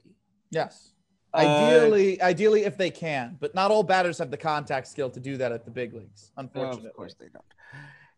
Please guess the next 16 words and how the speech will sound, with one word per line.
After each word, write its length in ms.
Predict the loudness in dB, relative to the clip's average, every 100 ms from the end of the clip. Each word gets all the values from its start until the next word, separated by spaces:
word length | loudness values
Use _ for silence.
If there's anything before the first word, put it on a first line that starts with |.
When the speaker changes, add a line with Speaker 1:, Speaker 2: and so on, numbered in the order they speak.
| _ _ _
Speaker 1:
Yeah. 240 | -10 -8 -2
Speaker 2:
And 340 | 0 0 0
the 120 | -2
seventh 640 | -2 0 2 2 0 -4 -10 _ _ _ _ _ _ _ _ -4
inning 440 | -2 0 0 2
doubleheaders. 840 | 4 4 2 0 2 2 0 -6
Now, 300 | -4 -4 -4 -6
what 220 | -4 0
are 100 | 0
your 360 | 2 2 0 -2
opinions 600 | -6 -6 -6 -6 -10 -8
on 340 | -8 -8 -10 _ _ _ _ _ _ _ _
doubleheaders 640 | -4 0 0 0 0 -2 -2
that 180 | -4 -6 -6
only, 400 | -6 -4 -8 -12 -10
that, 160 | -8